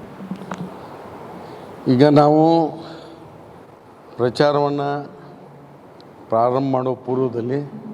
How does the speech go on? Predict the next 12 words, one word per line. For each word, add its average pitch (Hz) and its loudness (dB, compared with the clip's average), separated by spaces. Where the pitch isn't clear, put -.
ಜಿಲ್ಲೆಯಲ್ಲಿ 143 4
ಎಲ್ಲ 131 2
ಸಮುದಾಯಗಳ 120 2
ಮುಖಂಡರನ್ನ 113 -4
ಭೇಟಿಯಾಗಿ, 107 -4
ಮಠಾಧೀಶರನ್ನ 117 4
ಭೇಟಿಯಾಗಿ, 101 -4
ಅವರ 117 4
ಆಶೀರ್ವಾದ 120 2
ಪಡ್ಕೊಳ್ತಕ್ಕಂಥ 104 -6
ಕೆಲಸ 107 -4
ಮಾಡ್ತಾಯಿದ್ದೀವಿ. 95 -4